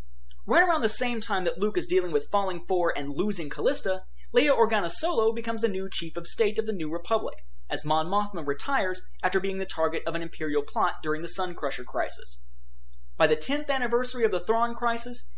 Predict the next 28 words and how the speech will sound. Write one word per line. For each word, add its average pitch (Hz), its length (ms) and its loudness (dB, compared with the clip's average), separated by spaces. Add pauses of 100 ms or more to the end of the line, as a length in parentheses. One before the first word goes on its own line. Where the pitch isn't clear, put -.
(240)
things 320 420 0
seem 339 420 -2
to 311 100 -2
be 302 140 0
calming 285 400 0
down, 285 300 0 (520)
but 185 100 6
a 175 60 4
political 214 400 2
crisis 226 400 -2
that 208 120 2
erupts 202 360 2
from 160 160 -2
accusations 208 640 0
dating 202 240 0
back 214 180 2
to 190 80 -2
the 180 80 0
Clone 240 400 -2
Wars 160 240 0
nearly 240 300 2
splits 247 420 2
the 214 80 2
New 196 140 0
Republic 190 400 0
government 151 360 0
in 170 160 -2
two, - 340 0